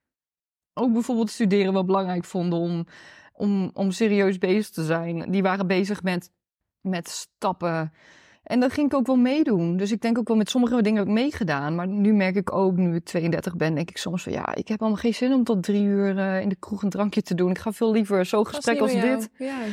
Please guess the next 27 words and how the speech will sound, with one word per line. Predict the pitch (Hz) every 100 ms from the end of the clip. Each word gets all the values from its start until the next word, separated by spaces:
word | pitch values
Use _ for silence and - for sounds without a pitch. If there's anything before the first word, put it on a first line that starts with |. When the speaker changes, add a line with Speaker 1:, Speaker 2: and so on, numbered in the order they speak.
| - -
Speaker 1:
Veel | 220 285 277
liever | 269 220
een | 220
gesprek | 240 220 208
als | 202
dit. | 240 247
En | 196
dat | 180
ik | 190
dan | 185
emotioneel | 160 185 180 175 196 208 185
word. | 156 156
Nou, | 170
dat | 127 156
is |
wel | 156 160
even | 156 151
heftig. | 190 - 127 -
Maar | 175 160
dat | 165 - - _ _ _ _ _ _ -
is | 185 -
voor | 175
mij | 170 160 165
zoveel | 147 175 214 180 160
meer | 160 156 143
wa-, | 156 165 -
waarde | 156 160 165 175 156 151